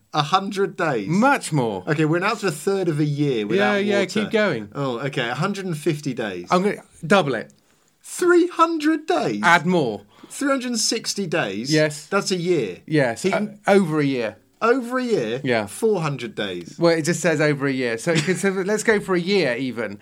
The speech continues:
Speaker 2: An
Speaker 1: Three
Speaker 2: adult desert tortoise can survive a year without water.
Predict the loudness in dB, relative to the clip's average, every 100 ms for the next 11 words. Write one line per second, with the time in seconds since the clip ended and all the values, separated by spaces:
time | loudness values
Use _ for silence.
0 | -8 -6 0 2 2 2 0 0 0 -2
1 | -4 -4 -4 -4 -2 -2 -2 -2 -2 -2
2 | -4 -4 -4 -2 -2 -2 -4 -8 _ _
3 | -8 -4 -2 -2 -4 -8 -10 -8 -10